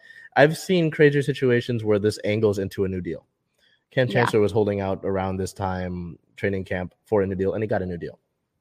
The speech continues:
Speaker 1: So could this be a new deal? Yes. If this continues into training camp and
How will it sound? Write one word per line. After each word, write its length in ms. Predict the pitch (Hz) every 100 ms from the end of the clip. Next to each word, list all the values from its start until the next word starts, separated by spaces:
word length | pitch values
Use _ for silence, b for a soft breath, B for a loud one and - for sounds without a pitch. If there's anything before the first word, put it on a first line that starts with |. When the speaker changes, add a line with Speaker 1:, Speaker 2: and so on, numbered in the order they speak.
| _ _
Speaker 1:
So 200 | - 90
could 200 | 90 135
this 120 | 151 151
be 120 | 151
a 20 |
new 100 | 147
deal? 200 | 143 135
Yes. 340 | 107 82 - -
If 120 | 95
this 140 | 107 -
continues 360 | 107 123 113
into 140 | 110 101
training 320 | - 120 113
camp 220 | 117 104
and 200 | 95 95